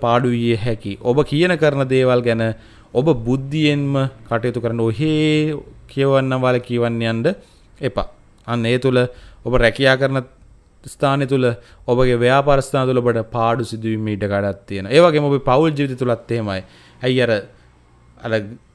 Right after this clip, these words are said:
කටු අනින්න වගේ, පිහියෙන් අනින වගේ වචන කියනවා. අන්න ඔය තුළ ටිකක් හිත් රිදීම්, පවුලේ බිඳීම්, අන්න ඔය වගේ දේවල් ඇති වෙන්න පුළුවන්. ඔබට ආදරය කරන අය, ඔබට, ඔබ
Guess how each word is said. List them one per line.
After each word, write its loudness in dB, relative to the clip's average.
කටු -2
අනින්න 0
වගේ, 0
පිහියෙන් -2
අනින 0
වගේ 2
වචන -2
කියනවා. -4
අන්න -4
ඔය 4
තුළ 0
ටිකක් -2
හිත් -6
රිදීම්, -2
පවුලේ 0
බිඳීම්, 0
අන්න -4
ඔය 0
වගේ 0
දේවල් 2
ඇති -6
වෙන්න -4
පුළුවන්. -2
ඔබට 2
ආදරය 2
කරන 0
අය, 2
ඔබට, 4
ඔබ -2